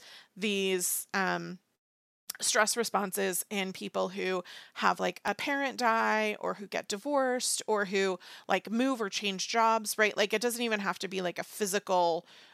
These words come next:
um, stress on the body. It can also be, like, these life, life events that are super stressful is when autoimmune arrives. And I just, I wanna, like,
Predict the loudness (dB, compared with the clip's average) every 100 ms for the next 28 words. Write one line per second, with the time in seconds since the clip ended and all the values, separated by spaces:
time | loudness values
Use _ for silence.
0 | -2 2 2 0 0 0 0 -2 0 0
1 | 0 -4 -8 -8 -4 -4 -4 -4 -2 -2
2 | -4 -6 -6 0 0 -2 -4 0 0 0
3 | 0 0 0 0 0 -2 -4 -2 0 -2
4 | -2 -2 -2 -2 0 2 0 -4 -6 -4
5 | -2 -2 -4 -6 -4 0 2 2 0 -6
6 | -10 -14 -10 2 4 6 4 4 2 -4
7 | 0 0 4 4 6 6 4 2